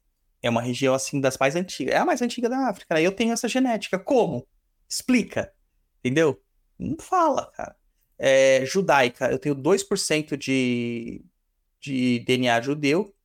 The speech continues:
né? E da Ásia Central, que não especifica exatamente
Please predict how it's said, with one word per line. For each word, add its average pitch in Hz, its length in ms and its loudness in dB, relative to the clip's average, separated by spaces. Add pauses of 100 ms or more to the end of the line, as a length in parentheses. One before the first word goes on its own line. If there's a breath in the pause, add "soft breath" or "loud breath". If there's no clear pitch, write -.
(160)
né? 180 320 -4 (380 soft breath)
E 151 100 2
da 160 160 4
Ásia 165 180 2
Central, 196 500 0
que - 100 -6
não 185 160 2
especifica 190 680 -4
exatamente 147 880 -2